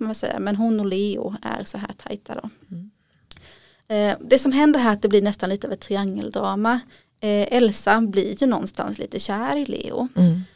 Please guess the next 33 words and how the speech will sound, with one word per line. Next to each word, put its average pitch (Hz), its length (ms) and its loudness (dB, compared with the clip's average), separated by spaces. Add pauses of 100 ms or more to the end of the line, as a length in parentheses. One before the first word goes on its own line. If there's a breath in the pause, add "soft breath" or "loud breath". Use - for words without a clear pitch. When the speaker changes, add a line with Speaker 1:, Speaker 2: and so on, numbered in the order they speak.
(140)
Speaker 1:
Och 220 100 0
Leo 214 420 2
blir 202 300 -2
väl 196 140 0
någonstans 190 420 -6
också - 260 -10
lite 202 280 -6
kär 208 420 -10
i 208 280 -4 (200)
Elsa. 226 480 0 (180)
Men 220 440 0 (600)
ingen 233 300 2
av 220 100 2
dem 208 140 2
är 190 140 0
riktigt - 240 -8
rak 220 340 -2
med 233 120 -4
varandra 196 380 -4
om 180 80 -6
vad 180 120 -2
de 185 120 -2
går 175 80 -8
och 180 100 -4
bär 240 300 -2
på 214 360 -4
eller 202 100 -2
vad 196 120 -6
som 202 80 2
Speaker 2:
Mm. 196 80 4
Speaker 1:
har 190 60 -2
hänt. 233 480 -8 (220 loud breath)
Speaker 2:
Mm. 233 140 0